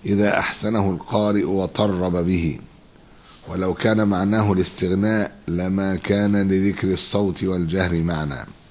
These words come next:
ولا نعلم في كلام العرب تغنى بمعنى استغنى ولا في أشعارهم".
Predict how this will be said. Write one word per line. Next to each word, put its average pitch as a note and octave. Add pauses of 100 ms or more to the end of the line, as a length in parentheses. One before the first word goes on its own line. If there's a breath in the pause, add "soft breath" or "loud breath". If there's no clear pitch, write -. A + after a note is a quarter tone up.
(1000 loud breath)
ولا A#2
نعلم A#2
في G2+
كلام G2+
العرب F#2+
تغنى G2 (160)
بمعنى F2+
استغنى G2
ولا G#2
في F2
أشعارهم". C#2+